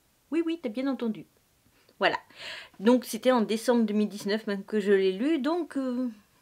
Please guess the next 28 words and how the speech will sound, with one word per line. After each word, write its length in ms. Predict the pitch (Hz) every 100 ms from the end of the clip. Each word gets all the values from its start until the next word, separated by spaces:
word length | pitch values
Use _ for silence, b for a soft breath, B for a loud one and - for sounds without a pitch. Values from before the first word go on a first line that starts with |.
| -
j'avais 280 | 220 240 349
qu'un 180 | 302 330
an 80 |
de 60 | 370
retard 360 | 311 311 - -
techniquement. 480 | - - - - -
Mais, 160 | 254 370 415 - _
comme 200 | - 269
tu 140 | 240 240
sais, 320 | - 247 254
je 140 | 214
prépare 420 | 214 220 196 214 208
donc 180 | 190
la 100 | 190
collection 420 | - 190 180 - 208
Halloween 340 | 175 185 214 -
avec 260 | 233 226
un 60 | 202
peu 120 | 175
d'avance 340 | 156 156 202
cette 180 | 208 -
année. 260 | 151 190 277 B B 220 B
Et 80 |
donc, 340 | 175 226 277 226
bah 300 | 185 202 269
voilà. 200 | 226 - - _ - B B
Toujours 320 | - 403 392
est-il, 240 | 359 214